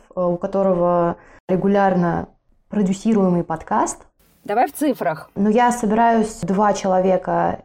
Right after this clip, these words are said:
Speaker 1: одномоментно вести. Не сразу, конечно, брать, но параллельно вести. Сначала одного начинать, потом другого брать на ведение подкаста полное, то есть моими руками делать его подкаст. Плюс хочу сделать группу людей,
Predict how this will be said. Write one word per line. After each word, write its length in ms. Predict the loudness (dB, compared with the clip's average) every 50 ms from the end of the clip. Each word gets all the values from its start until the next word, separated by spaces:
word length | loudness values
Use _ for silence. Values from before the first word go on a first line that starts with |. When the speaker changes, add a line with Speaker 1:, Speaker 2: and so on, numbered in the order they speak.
| _
Speaker 1:
одномоментно 800 | -6 -4 -2 0 2 2 2 2 2 0 0 -2 -4 -6 -8 -6
вести. 560 | -4 -6 -6 -8 -10 -6 -4 -2 -2 -2 -4 -8 -14 _ _ _ _ _ _
Не 120 | -2 -2 -2
сразу, 300 | 0 0 2 2 2 2
конечно, 400 | 2 0 0 0 0 0 -2 0
брать, 320 | 0 2 2 0 0 -2 -4
но 180 | -2 -2 -2 -2
параллельно 600 | -2 -2 0 2 2 2 2 2 2 0 -2 -2
вести. 520 | -4 -6 -6 -10 -10 -6 -4 -2 -2 -4 -6 -12 -20 -20 _ _
Сначала 300 | -10 -6 -2 0 0 0
одного 300 | 0 0 0 0 0 0
начинать, 460 | 0 0 0 -2 0 0 0 -2 -4
потом 440 | -8 -8 -6 -4 -4 -4 -4 -6 -6 -4
другого 400 | -4 -2 0 2 2 2 2 2
брать 420 | 2 2 2 2 2 2 -2 -6 -12 _
на 320 | -6 -4 -2 0 0 0 0
ведение 460 | -2 -2 0 0 0 0 0 -2 -4
подкаста 460 | -6 -10 -10 -8 -8 -8 -8 -10 -14
полное, 580 | -10 -6 -2 0 2 4 4 4 4 4 2 0 -4 -10 _ _ _
то 80 | -4
есть 200 | -4 -2 -2 -2
моими 320 | 0 2 4 4 4 4 4
руками 460 | 2 0 0 -2 -2 0 0 0 0
делать 360 | 0 0 2 2 2 0 -2
его 320 | -8 -10 -6 -2 -2 0 0
подкаст. 560 | -2 -4 -6 -4 -2 -2 -2 -4 -6 -10 -20 -20 -20 -20 -20 _ _ _
Плюс 320 | -2 0 2 2 0 -2 -4 -10 _
хочу 260 | -8 -8 -4 -2 -2
сделать 420 | 0 2 2 2 2 2 2 0 0
группу 400 | 0 2 2 2 2 2 0 0
людей, 520 | 0 0 0 0 2 2 2 0 0 -4